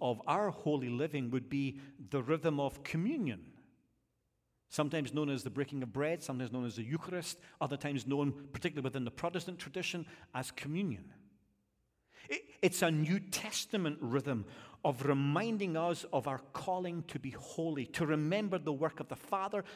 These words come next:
the work of the Son, the work of the Spirit. And into the ordinary of our schedules comes down, comes this special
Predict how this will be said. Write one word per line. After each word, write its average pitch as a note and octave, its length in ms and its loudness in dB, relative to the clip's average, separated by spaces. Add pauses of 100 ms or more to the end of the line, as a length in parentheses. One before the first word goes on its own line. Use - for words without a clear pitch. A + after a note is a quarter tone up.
the C#3 80 2
work C#3+ 240 2
of C#3+ 100 -6
the B2+ 60 -6
Son, F#3+ 400 0 (200)
the C#3 60 6
work D3 260 2
of D#3 80 0
the C#3+ 80 -2
Spirit. E3+ 360 0
And D3+ 140 -4
into G#3+ 240 4
the F3+ 140 6 (100)
ordinary A3 720 8
of G3+ 220 6
our E3 100 6
schedules D#3 920 0 (300)
comes F#3+ 300 4
down, F#3 340 6 (160)
comes F#3+ 280 4
this F3+ 120 6
special - 560 0